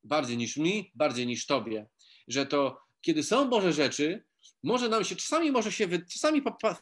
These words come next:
popadamy w taką pułapkę, że myślimy, że mi zależy bardziej niż Bogu.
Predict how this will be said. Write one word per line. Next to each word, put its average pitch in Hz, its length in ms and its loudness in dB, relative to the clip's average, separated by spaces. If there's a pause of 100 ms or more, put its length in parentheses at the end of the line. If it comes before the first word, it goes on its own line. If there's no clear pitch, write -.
popadamy 196 360 0
w - 60 -8
taką 180 260 2
pułapkę, 180 540 0 (220)
że 151 100 0
myślimy, 226 600 0 (280)
że 156 200 2
mi 202 200 0
zależy 196 320 2
bardziej 147 260 2
niż 131 160 -2
Bogu. 107 320 -4